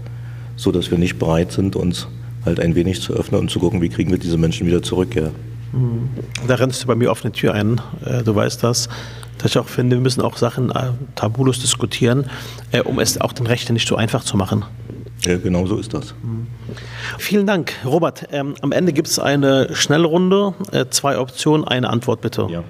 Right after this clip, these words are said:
Speaker 2: Kurz und knapp.
Speaker 1: Mhm.
Speaker 2: Okay. Jugendweihe oder Konfirmation?
Speaker 1: Sollte man sich aussuchen.
Speaker 2: Shampoos oder Rotkäppchen?
Speaker 1: Rotkäppchen trocken.
Speaker 2: Tagesspiegel oder Morgenpost?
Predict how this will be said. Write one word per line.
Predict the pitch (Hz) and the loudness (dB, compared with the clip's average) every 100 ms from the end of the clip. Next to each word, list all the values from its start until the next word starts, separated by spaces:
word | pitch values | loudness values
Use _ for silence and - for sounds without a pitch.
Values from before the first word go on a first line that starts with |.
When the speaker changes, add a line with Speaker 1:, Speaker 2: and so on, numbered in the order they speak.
| - | -6
Speaker 2:
Kurz | - 139 - | 0 2 0
und | - 120 | -6 -4
knapp. | - 101 - - - | -2 -4 -6 -20 -14
Speaker 1:
Mhm. | 80 87 101 - - - 151 | -10 -10 -12 -20 -20 -12 -6
Speaker 2:
Okay. | - 147 196 - - - - - | 0 0 0 -10 -20 -20 -12 2
Jugendweihe | 139 175 202 - 151 135 156 165 165 | 4 6 4 0 -2 0 0 0 0
oder | 147 143 | 2 0
Konfirmation? | - 143 135 - 127 123 - 113 101 - - 262 - - | 0 -4 -4 -2 0 0 -2 -8 -8 -12 -10 -10 -10 -20
Speaker 1:
Sollte | - 73 76 | -10 -8 -6
man | 80 80 | -4 -6
sich | 80 - | -6 -6
aussuchen. | 82 85 78 - - - - - | -6 -8 -10 -14 -18 -20 -16 -4
Speaker 2:
Shampoos | - 151 185 - 214 - | 2 2 2 0 0 2
oder | 143 160 | 4 4
Rotkäppchen? | 120 147 - 110 - 107 - - - - - - - - - - | 4 0 0 -2 -2 -6 -8 -16 -20 -20 -20 -20 -20 -20 -14 -4
Speaker 1:
Rotkäppchen | 87 - 80 - 82 | -2 -2 -6 -4 -6
trocken. | 82 80 78 - - - - | -6 -6 -8 -10 -20 -18 -6
Speaker 2:
Tagesspiegel | - 127 170 - - 160 160 160 | 0 0 0 -2 0 2 2 2
oder | 107 127 120 | 4 4 4
Morgenpost? | 117 135 131 104 - - | 2 0 -2 -4 -4 -10